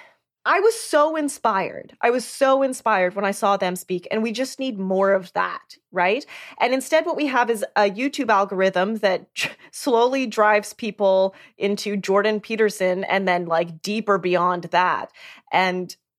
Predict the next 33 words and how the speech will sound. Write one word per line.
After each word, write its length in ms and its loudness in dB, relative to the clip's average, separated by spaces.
I, 320 4
I'm 120 0
trying 200 2
to 60 0
meet 180 -4
people 240 -4
where 160 4
they're 120 0
at, 300 2
and 100 0
I'm 140 0
finding 320 0
a 60 2
lot 180 2
of 80 -6
success 460 -4
in 80 -8
that. 180 0
And 160 0
I 60 4
really 320 0
love 320 2
that 100 -2
we've 140 -4
talked 260 -2
about, 180 -2
like, 180 -2
persuasion 540 -2
and 140 -4
deep 220 -10
canvassing 540 -6
before, 380 -2
because 440 -4